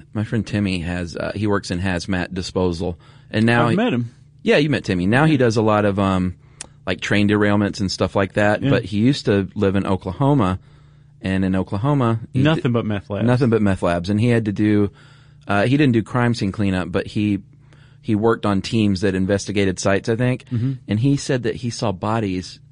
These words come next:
Speaker 1: that had dirt. The body, the, they shoveled dirt in their mouths and would choke on it sometimes because apparently once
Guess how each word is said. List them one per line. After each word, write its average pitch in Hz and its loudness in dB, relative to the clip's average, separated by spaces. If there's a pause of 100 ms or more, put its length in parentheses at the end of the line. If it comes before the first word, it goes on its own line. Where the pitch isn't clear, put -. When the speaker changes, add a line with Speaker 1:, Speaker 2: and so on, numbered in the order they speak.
(240)
Speaker 1:
that - -8
had 92 -4
dirt. 117 -2 (380)
The 95 -4
body, 107 -2
the, 87 -4 (280)
they 95 -2
shoveled 110 -2
dirt 127 2
in 90 0
their 82 -4
mouths 73 -8 (640)
and 98 0
would 92 0
choke 151 0
on 92 -2
it - -10
sometimes 85 -4
because 107 -2
apparently 131 0
once 101 -2